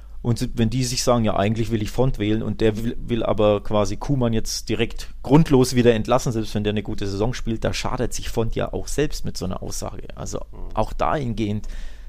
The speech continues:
Speaker 1: du darfst so einen Satz einfach nicht sagen.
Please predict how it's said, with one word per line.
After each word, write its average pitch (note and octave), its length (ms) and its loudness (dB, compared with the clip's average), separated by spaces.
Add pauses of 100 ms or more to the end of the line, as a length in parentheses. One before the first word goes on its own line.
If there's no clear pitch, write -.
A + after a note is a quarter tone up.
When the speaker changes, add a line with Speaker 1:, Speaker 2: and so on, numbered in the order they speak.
Speaker 1:
du - 160 -8
darfst G#2+ 360 6
so F#2+ 100 0
einen F#2+ 160 0
Satz - 300 0
einfach F#2 440 -2
nicht - 400 -4
sagen. - 400 -4